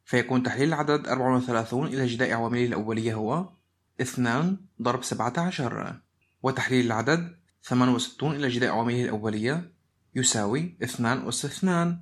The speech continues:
ضرب سبعة عشر، ونحدد العوامل الأولية المشتركة فقط وبأصغر أس للعددين، فنجد أنها اثنان وسبعة عشر، فيكون القاسم المشترك الأكبر للعددين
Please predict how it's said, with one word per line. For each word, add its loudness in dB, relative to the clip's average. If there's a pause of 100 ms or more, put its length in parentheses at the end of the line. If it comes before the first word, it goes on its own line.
(140)
ضرب 0
سبعة -2
عشر، -4 (340)
ونحدد 0
العوامل 4
الأولية 2
المشتركة 0
فقط -4
وبأصغر 0
أس -2
للعددين، 0
فنجد -2
أنها -2 (460)
اثنان 0 (200)
وسبعة 0
عشر، -4 (760)
فيكون 0
القاسم -2
المشترك -2
الأكبر -2
للعددين 0